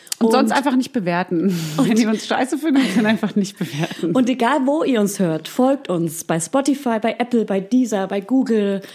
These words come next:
Speaker 1: Wo sind wir
Speaker 2: Wo
Speaker 1: noch?
Speaker 2: sind wir denn noch
Speaker 1: Ich weiß
Speaker 2: eigentlich?
Speaker 1: sind wir so bei Audible oder so? Nee, ne?
Speaker 2: Nee, da ist man nur exklusiv.
Speaker 1: Exklusiv?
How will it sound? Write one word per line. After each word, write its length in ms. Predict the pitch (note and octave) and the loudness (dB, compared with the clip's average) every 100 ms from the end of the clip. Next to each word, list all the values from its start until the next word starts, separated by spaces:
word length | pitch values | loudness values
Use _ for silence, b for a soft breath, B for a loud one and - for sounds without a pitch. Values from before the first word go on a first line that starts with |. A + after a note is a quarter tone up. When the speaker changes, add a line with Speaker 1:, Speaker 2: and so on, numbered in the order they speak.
| B | B
Speaker 1:
Wo 80 | A3 | -2
sind 220 | A#3 - | -2 0
wir 80 | G3 | 0
Speaker 2:
Wo 80 | A3 | 2
Speaker 1:
noch? 100 | A#3 | 2
Speaker 2:
sind 180 | D#4 | 2
wir 80 | G#4 | 2
denn 200 | D#4 G3+ | 2 4
noch 160 | A#3 C#4 | 2 2
Speaker 1:
Ich 40 | |
weiß 180 | A#3+ F#3+ | 2 2
Speaker 2:
eigentlich? 420 | F3 F3 F#3 - F#3+ | 0 0 -4 -4 -2
Speaker 1:
sind 140 | A#3+ | 0
wir 160 | A#3 G3+ | 0 0
so 100 | A3 | 0
bei 160 | G3+ | 2
Audible 460 | D#3 F#3+ A#3+ D#4+ E4 | 2 2 2 0 0
oder 160 | E4+ | 0
so? 120 | F4 F#4 | 0 0
Nee, 200 | F#3+ D3 | 0 0
ne? 180 | D#3+ F#3 | -4 0
Speaker 2:
Nee, 200 | A#3 A3+ | 0 2
da 80 | A3+ | 0
ist 160 | A3 | -2
man 120 | C4+ | 0
nur 100 | C4+ | 0
exklusiv. 400 | B3 B3 - F#3 G#3 | -2 -6 -6 -2 -2
Speaker 1:
Exklusiv? 460 | G3 F#3+ A#3+ - | -2 -2 -4 -6